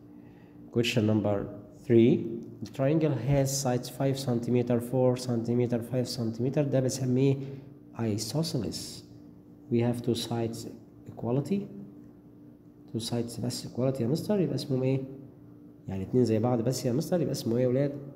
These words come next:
Isosceles. لكن لو كانت three زي بعض اسمه equilateral triangle. السكالين ده معناه إن كلهم زي بعض، مختلف، different. يبقى نختار isosceles. Isosceles. Question اللي بعده number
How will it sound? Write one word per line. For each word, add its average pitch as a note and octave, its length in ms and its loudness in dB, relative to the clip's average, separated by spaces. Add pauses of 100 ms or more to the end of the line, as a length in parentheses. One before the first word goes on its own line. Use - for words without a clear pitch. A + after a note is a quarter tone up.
(180)
Isosceles. D3+ 640 -4
لكن A2+ 180 0
لو A2+ 140 4
كانت D#3+ 220 4
three D#3+ 280 2
زي E3 180 4
بعض G3 260 2
اسمه C3 280 -6
equilateral B2 540 -2
triangle. A2+ 420 -2 (500)
السكالين D#3+ 480 4
ده F3+ 220 2
معناه C#3 520 4
إن A2+ 160 2
كلهم A#2 360 4
زي A2+ 220 2
بعض، F#2 200 -6 (100)
مختلف، - 360 -6 (220)
different. - 440 -8 (380)
يبقى G#2 140 -2
نختار A2+ 540 0
isosceles. - 420 -8 (3250)
Isosceles. - 600 -8 (2000)
Question A2+ 240 0
اللي G2 180 2
بعده F#2+ 380 0
number G2 300 -2